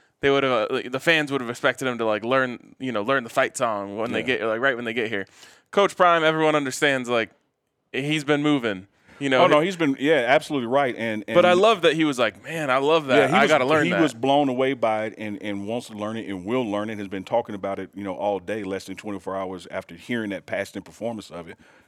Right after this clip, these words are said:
Speaker 2: But you gotta understand, when he got here late December, a fight song ain't the priority. <laughs>
Speaker 1: A hundred
Speaker 2: You know,
Speaker 1: percent.
Speaker 2: so, but, so those kind of things are gonna get there. But, man, he was so enthused to see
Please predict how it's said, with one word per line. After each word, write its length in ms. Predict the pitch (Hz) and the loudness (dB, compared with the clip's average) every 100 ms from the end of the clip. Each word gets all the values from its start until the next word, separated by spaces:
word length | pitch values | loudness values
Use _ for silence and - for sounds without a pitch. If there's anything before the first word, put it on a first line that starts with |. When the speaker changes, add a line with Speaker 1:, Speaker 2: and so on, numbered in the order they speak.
| _ | _
Speaker 2:
But 160 | 101 95 | -10 -6
you 80 | 113 | 0
gotta 220 | 113 107 | 0 0
understand, 380 | 104 - 113 110 | -4 -8 -8 -8
when 100 | 92 | -10
he 120 | 107 | -10
got 260 | 104 104 | -6 -6
here 160 | 95 98 | -6 -10
late 240 | 92 101 | -8 -8
December, 600 | - 92 - 127 107 78 - _ _ - _ | -10 -14 -6 -6 -6 -8 -20 _ _ -20 _
a 80 | 95 | -14
fight 280 | 101 120 120 | 0 0 0
song 280 | - 104 95 | -2 -4 -2
ain't 140 | 98 | -6
the 40 | - | -8
priority. 420 | 87 92 - - | -6 -6 -6 -10
<laughs> 60 | - | -10
Speaker 1:
A 100 | 123 | -2
hundred 220 | 147 170 | 0 2
Speaker 2:
You 80 | 165 | 2
know, 80 | 131 | 4
Speaker 1:
percent. 260 | 180 139 | 2 2
Speaker 2:
so, 260 | 120 135 113 | 0 0 0
but, 140 | 101 | -4
so 180 | - 123 | -4 0
those 200 | 120 139 | 2 0
kind 160 | - 120 | -2 -4
of 80 | 113 | -4
things 180 | 117 | -6
are 40 | 107 | -6
gonna 160 | 101 90 | -6 -4
get 240 | 117 - | -6 -6
there. 160 | 98 95 | -8 -6
But, 200 | 92 90 _ - - | -8 -10 _ -20 -6
man, 160 | 107 | -6
he 160 | 104 139 | -2 -2
was 180 | 120 101 | -2 -6
so 360 | - 135 127 | -6 -4 -4
enthused 600 | 110 98 - 113 110 101 - | -4 -10 -10 -8 -8 -12 -14
to 80 | |
see 560 | 87 - 117 107 104 95 | -14 -12 -10 -10 -12 -14